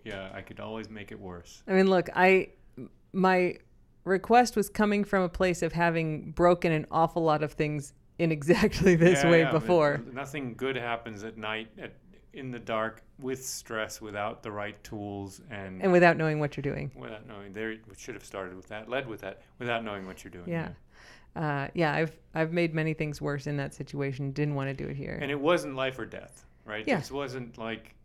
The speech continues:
Speaker 1: seriously, someone's gonna die if you can't fix it. 'Cause then, of course, you kind of can do what you need to do.
Speaker 2: Yeah, that's right.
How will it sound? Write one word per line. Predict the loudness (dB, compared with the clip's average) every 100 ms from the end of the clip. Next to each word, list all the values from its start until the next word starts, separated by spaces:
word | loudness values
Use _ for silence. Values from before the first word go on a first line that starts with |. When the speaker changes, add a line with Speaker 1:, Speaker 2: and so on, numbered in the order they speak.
| _ _ -16
Speaker 1:
seriously, | -8 -2 -2 -2 -6
someone's | -8 -8 -10 -10
gonna | -12 -6
die | -2 -2
if | -6
you | -14
can't | -16 -14
fix | -14 -16 -18
it. | -12
'Cause | -4
then, | -2 -2 -4 -8 -18
of | -12
course, | -10 -10 -12
you | -16
kind | -14 -14
of | -14 -12
can | -14 -12
do | -12 -12
what | -14 -16 -18
you | -18
need | -18 -18 -20 -20
to |
do. | -20 -8
Speaker 2:
Yeah, | -6 -6 -12 -14
that's | -12 -8
right. | -10